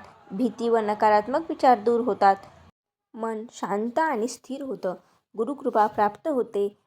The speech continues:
आध्यात्मिक प्रगतीचा मार्ग खुला होतो. अनेक साधक सांगतात की, धर्मनाथ बीज जपामुळे त्यांना अचानक योग्य मार्गदर्शन आणि निर्णय क्षमता मिळाली आहे. तर आता आपण जाणून घेऊ,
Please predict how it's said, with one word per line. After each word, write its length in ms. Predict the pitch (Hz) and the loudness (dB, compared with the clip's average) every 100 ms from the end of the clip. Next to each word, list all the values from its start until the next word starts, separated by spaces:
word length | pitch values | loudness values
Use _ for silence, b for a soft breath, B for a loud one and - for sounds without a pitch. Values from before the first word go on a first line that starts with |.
| _ - | _ -6
आध्यात्मिक 680 | 214 202 226 214 254 320 - | -6 -2 -2 -2 -8 -10 -4
प्रगतीचा 560 | 254 226 220 214 226 | -2 -2 -4 -2 -2
मार्ग 360 | 214 202 208 269 - | 0 0 0 -2 0
खुला 180 | 220 190 | 0 0
होतो. 400 | 202 175 170 - _ _ _ | -2 -6 -10 -12 _ _ _
अनेक 280 | 214 269 320 | -4 -4 -4
साधक 380 | - 220 208 220 | -2 0 0 -4
सांगतात 520 | - 196 202 202 190 190 _ | -4 -4 -4 -4 -4 -6 _
की, 240 | 214 196 - _ _ | -10 -10 -12 _ _
धर्मनाथ 460 | 214 214 214 262 320 | -6 -4 -2 -2 -4
बीज 420 | 233 226 208 208 _ _ 185 | -6 -4 -4 -4 _ _ -4
जपामुळे 600 | 202 269 320 262 208 220 - - | 0 2 2 0 0 -4 -10 -8
त्यांना 380 | 233 208 202 - - | -6 -4 -6 -6 -8
अचानक 360 | 202 220 294 - | -4 -2 -2 -6
योग्य 360 | 220 247 233 330 | 0 0 0 0
मार्गदर्शन 760 | 277 220 214 208 208 202 214 | 2 2 0 -4 -4 -4 -8
आणि 460 | - 220 233 214 233 220 | -4 -2 0 -2 -4 -6
निर्णय 280 | 208 202 247 | -6 -4 -6
क्षमता 380 | 254 208 208 | -4 -4 -2
मिळाली 400 | 339 311 226 214 | -2 0 0 2
आहे. 300 | 208 190 185 - _ _ _ _ _ _ | 0 0 -4 -10 _ _ _ _ _ _
तर 180 | 294 240 240 _ _ _ | -2 -2 -4 _ _ _
आता 240 | - 262 294 | -6 -2 0
आपण 340 | 285 285 277 | 0 0 -2
जाणून 360 | 277 262 294 277 | 2 2 0 -2
घेऊ, 240 | 214 220 | -2 -2